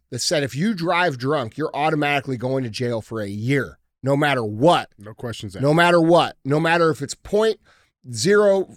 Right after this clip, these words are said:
Speaker 1: two. No matter what. If you drink a beer and you get in your car, you go to fucking jail for a year.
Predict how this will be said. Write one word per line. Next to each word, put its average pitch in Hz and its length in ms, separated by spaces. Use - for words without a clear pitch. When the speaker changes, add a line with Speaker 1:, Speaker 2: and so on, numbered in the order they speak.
Speaker 1:
two. 147 420
No 151 120
matter 202 240
what. 196 260
If - 140
you 214 140
drink 254 220
a 262 60
beer 180 420
and 117 140
you 156 100
get 196 140
in 196 60
your 196 120
car, 139 480
you 123 140
go 143 120
to 139 80
fucking 123 380
jail 92 320
for 127 180
a 127 60
year. 101 280